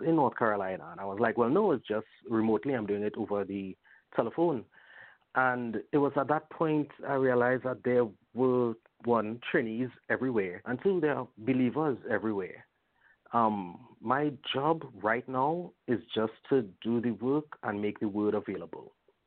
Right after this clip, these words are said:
So that's what Operation Floodgates is about, and it was actually the, because of Floodgates, uh, we met, you know, um,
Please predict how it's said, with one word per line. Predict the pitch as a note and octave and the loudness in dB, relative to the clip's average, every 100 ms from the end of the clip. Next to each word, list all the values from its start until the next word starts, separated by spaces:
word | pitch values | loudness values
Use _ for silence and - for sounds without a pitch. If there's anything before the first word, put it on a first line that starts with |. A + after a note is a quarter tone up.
| _ _ - - - | _ _ -20 -20 -4
So | A2+ | 2
that's | G2+ G#2 A#2 | 4 2 2
what | A2 | 0
Operation | A#2+ G#2 G2 G#2+ G#2+ | 0 2 2 0 -2
Floodgates | - G2+ - G2+ G2 | 0 0 2 0 0
is | G#2 | -2
about, | A2 G#2 B2 C3+ - - | 0 4 4 2 -4 -4
and | G#2 G2+ F#2+ F2+ - _ - - - _ _ | 0 0 -2 -10 -18 _ -20 -20 -20 _ _
it | C3+ B2 | -2 0
was | A#2 G#2+ | 0 0
actually | A#2 - C3 | -4 -2 0
the, | C3 A#2+ A2 A2 - _ _ - | 0 0 -2 -8 -18 _ _ -4
because | C3 - E3 | -2 0 0
of | D3+ D3+ | 0 0
Floodgates, | D3+ A2 G#2 G#2+ - - _ _ - | 0 2 0 -2 -4 -18 _ _ -2
uh, | A2+ G#2 F#2+ | 2 2 2
we | A#2 | 2
met, | A#2+ D#3 - - _ _ _ _ _ _ | 4 2 -2 -14 _ _ _ _ _ _
you | - | -8
know, | G#2+ A#2 B2 | -2 0 2
um, | G2+ F#2 | 0 -4